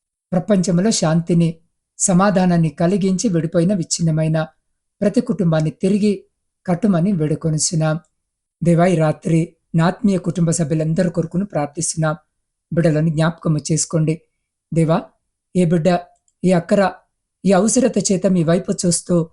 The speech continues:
ఈ రాత్రి మీ పాద సన్నిధిలో మోకరించి ఆశ కలిగి ఉన్నారో, వారి ప్రతి ప్రార్థనను ఈ రాత్రి మీరు ఆలకించి,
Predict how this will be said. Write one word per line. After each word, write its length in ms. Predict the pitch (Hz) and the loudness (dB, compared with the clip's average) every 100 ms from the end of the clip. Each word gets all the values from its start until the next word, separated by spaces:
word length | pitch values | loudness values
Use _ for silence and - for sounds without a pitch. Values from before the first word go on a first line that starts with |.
| _ _ _ - | _ _ _ -2
ఈ 80 | 185 | 2
రాత్రి 500 | 175 208 - 196 185 175 _ _ _ _ | 2 0 0 0 0 0 _ _ _ _
మీ 80 | 185 | -2
పాద 280 | 180 170 170 | 2 2 2
సన్నిధిలో 480 | 208 202 180 170 165 | 2 2 0 2 0
మోకరించి 580 | 151 160 170 165 160 233 277 _ _ _ - | 0 0 0 0 0 -2 -4 _ _ _ -4
ఆశ 200 | 180 202 226 | -2 0 0
కలిగి 460 | - 180 170 175 165 _ _ _ _ | 0 0 2 0 0 _ _ _ _
ఉన్నారో, 380 | 170 165 160 185 262 - _ _ 175 | 0 2 4 2 0 -6 _ _ -2
వారి 200 | 180 165 | 0 2
ప్రతి 280 | 185 170 247 240 - _ _ _ - | 0 2 0 0 -4 _ _ _ 0
ప్రార్థనను 640 | 175 196 190 196 185 175 170 - 160 | 2 4 4 4 4 2 -2 -4 0
ఈ 40 | |
రాత్రి 360 | 160 180 - 175 | 2 2 2 2
మీరు 220 | 160 147 | 2 2
ఆలకించి, 540 | 160 175 185 175 - | 2 0 0 0 0